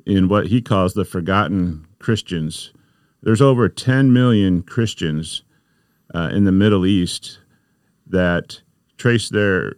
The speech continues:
roots back to the day of Pentecost, where there was, uh, speaking in tongues and, and people were speaking in all different languages. And they say that Peter's, Peter spoke in Arabic,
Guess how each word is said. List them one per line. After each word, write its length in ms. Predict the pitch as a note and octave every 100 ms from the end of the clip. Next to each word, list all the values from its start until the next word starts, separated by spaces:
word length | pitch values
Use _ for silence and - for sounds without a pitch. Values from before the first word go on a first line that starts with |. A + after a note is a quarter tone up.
| _
roots 380 | - G#2 B2 -
back 480 | - F#2 F#2 - -
to 160 | - F#2
the 80 |
day 220 | E2+ G2 A2
of 100 | -
Pentecost, 720 | A2 A2 - F2+ E2 F2 -
where 400 | F#2 F2+ E2+ D#2 - _ _ _ _ _ _ _
there 220 | - G#2 F#2+
was, 380 | F2+ - - -
uh, 200 | B1+ G#1+ G1+ - - _ _ _ _ _ _
speaking 440 | - - C3 A2+ A2+
in 120 | G2+
tongues 540 | A#2+ A2+ A2 A2 G#2+
and, 340 | G2 F2+ F2 E2+
and 300 | F2 F2 -
people 260 | A2 G#2+
were 120 | G2+ F#2+
speaking 400 | - A2 - F#2+
in 120 | F#2
all 160 | F#2+
different 360 | G2 G2+ F#2+ E2
languages. 580 | F#2+ G2+ G#2 F#2+ G#2+ G2
And 140 | F#2
they 160 | F#2+ G#2
say 320 | - F#2+ F#2
that 240 | F#2 E2
Peter's, 420 | - B2+ B2 G2+ -
Peter 380 | - C3 A2+
spoke 320 | G#2 - G#2 G2
in 100 | F2+
Arabic, 540 | G#2+ A2 F2+ F#2 -